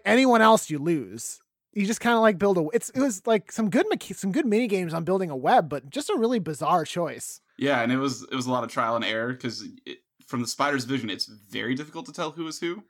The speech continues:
Speaker 2: so you <laughs> didn't really know who Peter was.
Speaker 1: <laughs> And it was largely guesswork. Like, there wasn't, there was no hint system or something you were supposed to detect. You just gotta keep biting people until it's the right one.
Speaker 2: Yeah, the game does not hold your hand.
Speaker 1: Why?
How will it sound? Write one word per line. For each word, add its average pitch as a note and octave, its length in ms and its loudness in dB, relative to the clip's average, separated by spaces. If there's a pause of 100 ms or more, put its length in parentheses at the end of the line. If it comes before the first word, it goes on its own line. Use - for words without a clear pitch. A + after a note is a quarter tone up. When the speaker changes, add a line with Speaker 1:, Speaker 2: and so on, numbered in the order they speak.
Speaker 2:
so - 180 -10
you A#2+ 140 -6
<laughs> - 120 -14
didn't C3 200 -2
really C3 200 -4
know A#2+ 180 -2
who B2+ 120 -2
Peter B2+ 260 -4
was. - 420 -2
Speaker 1:
<laughs> - 40 -20 (500)
And C4+ 120 4
it B3 60 2
was A#3 160 2
largely D4+ 340 6
guesswork. C#3 560 -2
Like, F3 160 -2
there B3+ 100 8
wasn't, D4+ 320 8 (100)
there A#3+ 120 10
was B3+ 120 8
no D4 380 8 (260)
hint B3 300 6
system G3+ 600 2
or F3 180 0
something F#3 320 -2
you F#3 80 0
were F3 60 0
supposed F#3 220 -2
to D#3 40 -12
detect. E3+ 280 -2
You G#3 140 0
just B3 140 -2
gotta F3+ 240 2
keep G3 240 0
biting F3 300 2
people D#3+ 340 -6
until D#3 220 -4
it's D3+ 100 -8
the C#3+ 100 -10
right C3 220 -8
one. B2 220 -14 (300)
Speaker 2:
Yeah, - 180 -10 (200)
the - 80 -14
game B2+ 240 -2
does A2+ 200 -10
not G#2 520 -4
hold F#2+ 240 -16
your A#2 140 -14
hand. - 340 -12 (360)
Speaker 1:
Why? F3+ 360 0